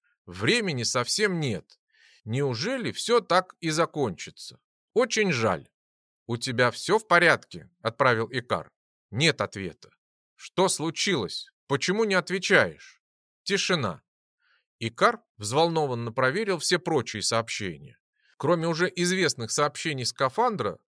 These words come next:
до рапортов управляющих команд ничего. Все как обычно. Транспорт начал тормозить. Визор сообщил о скором приближении к центральному доку, правилах поведения,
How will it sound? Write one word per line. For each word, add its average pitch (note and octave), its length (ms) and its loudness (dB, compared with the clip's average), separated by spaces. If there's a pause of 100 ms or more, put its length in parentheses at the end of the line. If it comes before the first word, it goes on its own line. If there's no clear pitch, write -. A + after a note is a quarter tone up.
(100)
до C3+ 200 4
рапортов A#2 600 0
управляющих C3 880 -2
команд G3 600 -4
ничего. D3+ 640 -4 (360)
Все B3 220 -6
как G3+ 200 -4
обычно. G#2+ 560 -2 (580)
Транспорт A3+ 560 0
начал D#3+ 360 0
тормозить. B2 760 -4 (280)
Визор F#3 380 -4
сообщил C#3 600 -2
о C3 80 0
скором G#3+ 380 0
приближении C#3+ 640 -2
к - 80 -16
центральному E3 720 -2
доку, A#2 540 -6 (220)
правилах G3+ 480 4
поведения, G2 760 -4